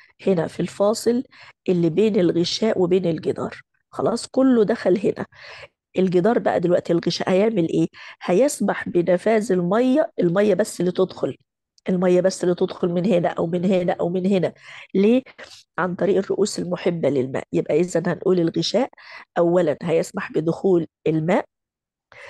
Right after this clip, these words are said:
ثانيًا هيتحكم، طبعًا هو عايز الفوسفوليبيد بس لوحده، يبقى أقول له دخول المية. لكن لو أنا جيت قلت: "ما أهمية الليبيدات المعقدة في الغشاء؟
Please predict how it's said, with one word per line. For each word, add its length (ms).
ثانيًا 540
هيتحكم، 720
طبعًا 240
هو 120
عايز 220
الفوسفوليبيد 840
بس 260
لوحده، 380
يبقى 120
أقول 120
له 60
دخول 280
المية. 340
لكن 260
لو 140
أنا 140
جيت 220
قلت: 320
"ما 200
أهمية 400
الليبيدات 560
المعقدة 580
في 100
الغشاء؟ 420